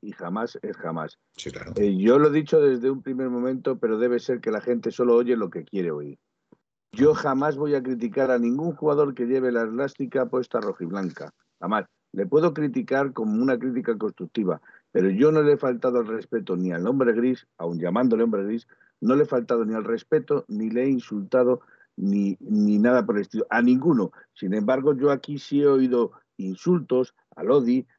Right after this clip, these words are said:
Speaker 1: a Versálico, a Suárez, a Lemar, a Coque,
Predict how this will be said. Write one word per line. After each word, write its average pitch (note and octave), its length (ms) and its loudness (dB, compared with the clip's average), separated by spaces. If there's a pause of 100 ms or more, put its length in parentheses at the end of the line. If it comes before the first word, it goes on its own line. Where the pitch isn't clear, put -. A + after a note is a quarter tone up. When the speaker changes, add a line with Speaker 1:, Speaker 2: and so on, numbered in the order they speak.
(120)
Speaker 1:
a - 40 -20
Versálico, A#2 800 -4
a - 120 -20
Suárez, B2 460 -2 (340)
a - 100 -20
Lemar, B2+ 480 -4 (380)
a - 100 -20
Coque, C#3 500 -2